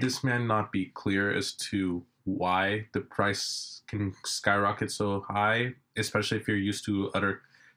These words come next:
states. But Texas is one of the states that have a deregulated power s-, grid in terms of, like,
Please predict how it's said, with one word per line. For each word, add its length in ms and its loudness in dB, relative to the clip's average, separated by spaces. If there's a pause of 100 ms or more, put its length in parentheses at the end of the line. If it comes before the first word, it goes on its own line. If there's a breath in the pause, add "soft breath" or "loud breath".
states. 580 -2 (420 loud breath)
But 360 0 (180)
Texas 440 2
is 160 -4
one 140 2
of 220 -2
the 180 0
states 360 -2
that 180 2
have 220 2
a 160 2
deregulated 840 2
power 340 2
s-, 220 -8 (300)
grid 320 0 (920)
in 340 2
terms 360 0
of, 160 0
like, 220 0